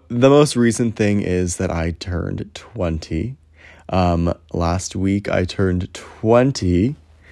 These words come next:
So I'm no longer a wee teenager. Um, <laughs> and that terrifies me, but it's also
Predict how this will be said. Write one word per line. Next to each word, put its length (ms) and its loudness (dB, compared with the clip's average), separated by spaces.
So 260 6
I'm 260 6
no 220 8
longer 840 4
a 100 -2
wee 680 -2
teenager. 640 -2
Um, 720 6
<laughs> 640 -14
and 200 6
that 300 4
terrifies 800 2
me, 220 -2
but 500 4
it's 240 2
also 840 2